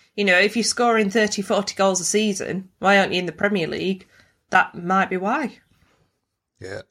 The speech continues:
Speaker 2: I, like I say, I'm just get, I'm getting a bit frustrated with, with now with the chopping and changing, the,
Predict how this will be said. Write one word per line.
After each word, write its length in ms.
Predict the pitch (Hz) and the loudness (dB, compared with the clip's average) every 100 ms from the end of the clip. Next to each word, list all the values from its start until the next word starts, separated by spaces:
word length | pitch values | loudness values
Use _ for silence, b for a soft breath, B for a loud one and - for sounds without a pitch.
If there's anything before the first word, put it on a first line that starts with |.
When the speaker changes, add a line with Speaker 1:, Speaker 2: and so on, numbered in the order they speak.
| - | -10
Speaker 2:
I, 180 | 123 143 | -4 0
like 180 | 160 160 | 2 2
I 40 | |
say, 160 | 143 107 | 2 4
I'm 140 | 104 | 4
just 140 | 120 | 0
get, 120 | - 123 | 0 2
I'm 160 | 127 | 2
getting 240 | 123 113 110 | 2 -2 0
a 40 | |
bit 140 | 117 113 | -2 -2
frustrated 480 | 113 - 104 104 101 | -2 2 2 2 0
with, 180 | 98 | 0
with 220 | 101 101 95 | 0 -2 0
now 180 | 95 | 2
with 100 | 95 | 2
the 40 | 95 | 2
chopping 380 | - 120 - 113 | 0 -2 0 0
and 100 | 104 | 0
changing, 600 | - 98 98 98 101 98 B B B B B - | 0 0 0 -2 -2 -2 B B B B B 0
the, 720 | 101 101 98 95 95 95 101 | 2 2 0 -2 -2 -4 -8